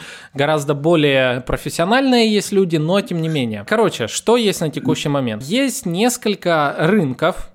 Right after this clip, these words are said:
специальных платформ. Одна из таких платформ OpenSea, как открытое море, опен си точка ай о. Это как маркетплейсы,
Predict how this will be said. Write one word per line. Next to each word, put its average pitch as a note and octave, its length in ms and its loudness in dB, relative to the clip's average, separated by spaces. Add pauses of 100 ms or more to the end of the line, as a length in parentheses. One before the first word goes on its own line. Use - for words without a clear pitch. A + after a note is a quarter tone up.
(120)
специальных D3+ 680 -2
платформ. F#3 800 0
Одна D3 500 0
из B2+ 100 -4
таких - 300 -10
платформ C#3+ 640 -2
OpenSea, C#3+ 840 -2 (360)
как A#2 220 -4
открытое C#3 560 0
море, B2+ 400 0
опен D#3 340 -2
си E3 160 -4
точка C#3 460 -4
ай C#3 200 0
о. A#2 320 0
Это B3 200 0
как G3 180 -2
маркетплейсы, A3+ 1000 0